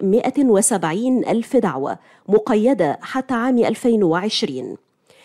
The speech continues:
في حين تم إنجاز ثمانية وتسعين فاصل أربعة في المائة من الدعاوى المقيدة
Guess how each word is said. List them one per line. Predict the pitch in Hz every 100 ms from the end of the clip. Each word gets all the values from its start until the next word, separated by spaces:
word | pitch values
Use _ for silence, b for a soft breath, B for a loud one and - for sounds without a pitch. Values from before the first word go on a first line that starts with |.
| b
في | - 180
حين | 226 175 156
تم | 180 170
إنجاز | 127 156 175 185
ثمانية | 240 - 180 156 180 202 196
وتسعين | 180 170 180 170 165 190 247
فاصل | 233 214 - 202 -
أربعة | 156 180 185 185
في | - 247
المائة | 196 156 151 220 B B B
من | 196 214
الدعاوى | 196 170 175 254 240
المقيدة | 190 190 190 175 160 151 180